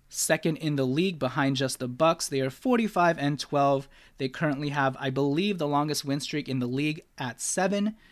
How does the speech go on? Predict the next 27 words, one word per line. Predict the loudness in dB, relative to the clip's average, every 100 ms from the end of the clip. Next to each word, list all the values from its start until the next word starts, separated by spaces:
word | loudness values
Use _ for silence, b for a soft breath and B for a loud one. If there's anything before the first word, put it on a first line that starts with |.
| b b b
They | 2 2
are | 2 2
a | 0
full | 2 4 6
five | 4 4 4
and | 4
a | 0
half | -2 -2 -2
games | 0 0 0 -4
ahead | -4 -2 -2 -2 -2
of | -4 -2
the | -2
second | 0 -2 -2 -2
place | -2 -2 0
Nuggets, | 2 2 0 -4 -10 -4
and | -2 -2 -2
by | -4
the | -4
time | -6 -4 -2 0 -2 -4 B B B
you | -4 0
listen | 0 -2 -4
to | -4
this, | -2 -2 -2
maybe | 0 0 0
even | 0 0
more | 2 2 0 -2
after | -6 -4 -4 -6